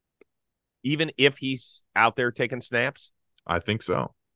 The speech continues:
Speaker 1: What? Really? Man. Okay, now I know that the Rams,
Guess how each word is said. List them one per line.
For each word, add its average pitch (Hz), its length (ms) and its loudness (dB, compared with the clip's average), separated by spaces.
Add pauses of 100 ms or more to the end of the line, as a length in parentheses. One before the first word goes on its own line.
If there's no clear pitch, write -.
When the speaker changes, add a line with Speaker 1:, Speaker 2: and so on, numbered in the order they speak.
(540)
Speaker 1:
What? 135 200 0 (680)
Really? 175 520 -2 (1500)
Man. 131 400 -12 (240)
Okay, 151 260 -2
now 139 180 4
I 139 80 4
know 165 200 2
that 170 160 -4
the 131 80 -4
Rams, 110 580 -2